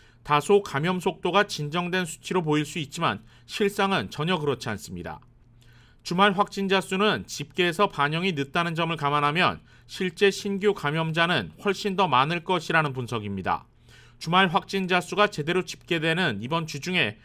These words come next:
일일 확진자 수는 사천 명 선을 넘을 것이 매우 유력한 상황입니다. 신규 확진자 수보다 더 우려되는 것은 병원 입원 환자 수입니다. 주말로 접어든 토요일 천일흔한 명으로 다시 천 명을 돌파했고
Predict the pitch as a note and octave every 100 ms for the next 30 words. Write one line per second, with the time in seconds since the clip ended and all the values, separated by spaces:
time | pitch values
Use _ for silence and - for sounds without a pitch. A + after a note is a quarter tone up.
0 | - - C#3+ F3+ F#3 F3+ - F3+ F3 E3+
1 | - F3+ B2+ D#2+ - F3+ - G#3 F#3+ F#3
2 | F3+ F3+ D#3+ C#3 D#3 D#3+ D3+ C3 G2+ C#3+
3 | C3 A2+ C#3+ E3 - D3 B2+ A#2+ G2+ E2
4 | D#2+ D#2 - _ _ - - - - -
5 | - G#3+ G3+ A3 G3 - G#3 G3+ G3 G3
6 | F#3 G#3 F#3+ F#3 C#3 E3 D#3+ D#3+ D3+ D3
7 | F3+ C#3 E2+ C3 C#3+ F3 D3 D3 D#3+ D3+
8 | C3+ C3 - A2+ G#2 G2+ C#2+ - _ -
9 | - - - D#3 F3+ F#3 E3 D#3+ E3 G3
10 | G3 - F#3+ F#3+ F3 E2+ - - G#3 D#3+
11 | D3 E3+ D#3+ F3+ F3 E3+ E3 G2+ - -
12 | - C#3+ F3+ E3 - G#3 G#3+ G3+ F3 D#3+
13 | E3+ D#3 D#3+ A#2+